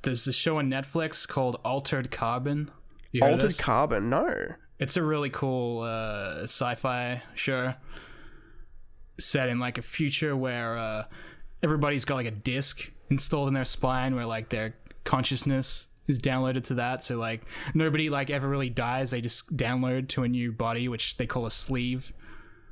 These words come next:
Speaker 1: Uh,
Speaker 2: Inter-, oh.
Speaker 1: and that's just, like, the world it takes place in. Like, the, the plot is, like, one guy is the,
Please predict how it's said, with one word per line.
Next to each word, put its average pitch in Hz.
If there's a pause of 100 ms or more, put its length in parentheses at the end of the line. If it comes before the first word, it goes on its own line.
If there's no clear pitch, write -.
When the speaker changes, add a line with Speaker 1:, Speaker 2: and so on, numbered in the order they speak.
(1160)
Speaker 1:
Uh, 113
Speaker 2:
Inter-, 202 (240)
oh. 151
Speaker 1:
and 165
that's 160
just, 135
like, 139
the 127
world 117
it 110
takes 120
place 110
in. 107
Like, 110
the, 139
the 151
plot 156
is, 127
like, 120
one 123
guy 117
is 110 (800)
the, 147